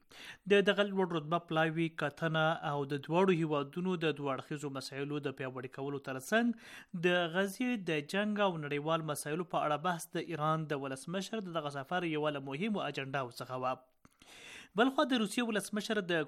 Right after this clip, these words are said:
کورونایي بحران له پیلېدو وروسته په لومړي ځله د لویدیځې اسیا هیوادونو ته سفرونه پیل کړل. د فارس خلیج د حوزې اړوند سعودي عربستان او متحده عربي اماراتو ته د روسیې د ولسمشر سفر د دې ښودنه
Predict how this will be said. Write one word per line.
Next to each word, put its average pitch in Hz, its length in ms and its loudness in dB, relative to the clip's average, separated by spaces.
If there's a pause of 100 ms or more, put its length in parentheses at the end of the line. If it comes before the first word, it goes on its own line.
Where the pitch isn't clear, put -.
کورونایي 151 400 0
بحران 160 400 2
له 147 160 2
پیلېدو 147 320 -2
وروسته 175 340 -2
په 190 140 -2
لومړي 160 420 -2
ځله 190 400 0
د 156 160 0
لویدیځې 151 500 -4
اسیا 160 300 -2
هیوادونو 151 480 -2
ته 214 100 -4
سفرونه 151 420 -6
پیل 127 220 -12
کړل. 127 180 -10 (760)
د 208 160 8
فارس 196 360 4
خلیج 165 360 -2
د 160 240 2
حوزې 143 320 -2 (140)
اړوند 165 260 0
سعودي 147 260 -4
عربستان 156 600 -2 (100)
او 151 160 0
متحده 139 460 -6
عربي 139 320 -6
اماراتو 139 500 -4
ته 202 160 4
د 196 160 2
روسیې 160 340 -4
د 147 80 -2
ولسمشر 139 560 -8
سفر 208 340 4
د - 600 -6
دې 226 220 6
ښودنه 254 280 4